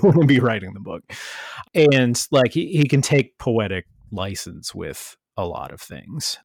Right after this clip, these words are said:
A-, and, and to me, this really comes out, it comes out in a lot of scenes where you're like, "God, I hope that didn't happen exactly how he said it happened. I really hope it didn't happen exa-," like, the, the, when he learns to mow the lawn,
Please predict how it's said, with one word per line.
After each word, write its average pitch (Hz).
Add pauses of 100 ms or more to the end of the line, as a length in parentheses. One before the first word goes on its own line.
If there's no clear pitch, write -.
A-, 160
and, 147
and 147
to 165
me, 262
this 165
really 170
comes 127
out, 110 (300)
it 147
comes 381
out 254
in 175
a 143
lot 135
of 123
scenes 123
where 113
you're 101
like, 92
"God, 143
I 123
hope 143
that 101
didn't 92
happen 90
exactly 87
how 92
he 92
said -
it -
happened. - (320)
I 139
really 110
hope 92
it -
didn't 90
happen 90
exa-," 95 (420)
like, 123
the, 101
the, 104
when 113
he 117
learns 117
to 113
mow 110
the 98
lawn, 92